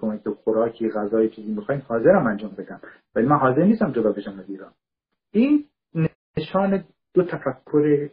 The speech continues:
متفاوت است. و قاضی محمد امام جمعه بوده، دفتردار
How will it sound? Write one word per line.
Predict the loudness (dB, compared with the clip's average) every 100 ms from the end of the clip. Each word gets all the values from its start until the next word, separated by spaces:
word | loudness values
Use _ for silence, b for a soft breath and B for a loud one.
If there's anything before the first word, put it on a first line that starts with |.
| -10
متفاوت | -10 -10 -10 -12 -12 -18
است. | -20 _ _ _ _ -6
و | -2
قاضی | 2 2 4 2
محمد | -2 -4 -2 -4 -6 _ -18 _
امام | -2 -2 0
جمعه | -2 -4 -4
بوده، | -4 -8 -8 -14 _ _ _ _
دفتردار | -4 -4 -2 -2 0 2 2 0